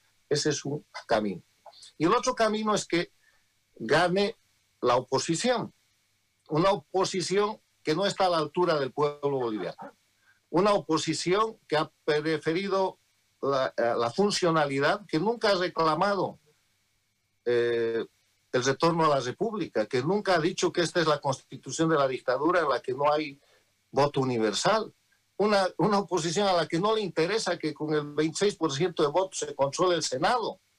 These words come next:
una oposición que no tiene ningún interés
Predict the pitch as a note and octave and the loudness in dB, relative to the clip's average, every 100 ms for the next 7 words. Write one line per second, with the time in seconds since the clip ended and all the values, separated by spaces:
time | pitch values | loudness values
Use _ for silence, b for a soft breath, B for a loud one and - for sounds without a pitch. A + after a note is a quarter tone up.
0 | _ _ _ _ _ _ _ E3 G#3+ G#3+ | _ _ _ _ _ _ _ 2 2 2
1 | F3+ D#3+ D#3 D3+ G#3 F3+ F3+ F3 F#3+ G3 | 0 -2 -2 -2 -2 -2 -2 -2 -2 -2
2 | G3 - E3+ F#3 A3 B3+ G3+ D#3+ D#3+ G3 | -2 -2 -2 0 0 0 0 0 2 2
3 | A#3+ - | 0 -2